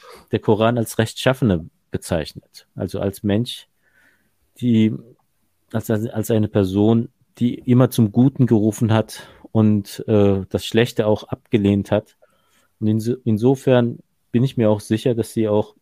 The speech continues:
beim Herrn mit zu den Rechtschaffenen gehört und seiner Barmherzigkeit zuteil wird. Und es ist natürlich, äh, über den Tod eines Menschen freut man sich nicht, aber ich kann mich an,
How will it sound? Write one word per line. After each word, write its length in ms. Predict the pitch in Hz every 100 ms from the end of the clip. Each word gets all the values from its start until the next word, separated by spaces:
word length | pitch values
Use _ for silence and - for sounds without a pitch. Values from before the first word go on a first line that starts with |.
| _ _
beim 200 | 101 98
Herrn 460 | 85 98 107 123 131 _ _ _ _ _ _ _ _ - - _ -
mit 360 | 233 190 120 120
zu 120 | 120
den 180 | 107 98
Rechtschaffenen 640 | 107 - - 107 139 127
gehört 440 | 113 107 110 107 - _ - _ _ _
und 600 | 120 110 104 110 110 -
seiner 320 | 113 110 120 113
Barmherzigkeit 800 | 104 98 107 - 131 - 98
zuteil 460 | - 98 - 85 76
wird. 220 | 85 -
Und 460 | 98 104 101 98 - - - -
es 140 | 107
ist 140 | 113 120
natürlich, 540 | 110 127 120 120 - _ _ _ _ _ _ _ _ -
äh, 80 |
über 760 | 120 123 - 110 123 - 110 104
den 220 | 117 92
Tod 220 | - 113
eines 280 | 104 101 -
Menschen 300 | 98 107 104
freut 300 | - 107 -
man 280 | 123 110 - _
sich 300 | - 113 -
nicht, 280 | 113 - 113
aber 340 | 101 101 101 _ - _ _
ich 100 | -
kann 180 | - 127
mich 200 | 127 123
an, 340 | 113 110 110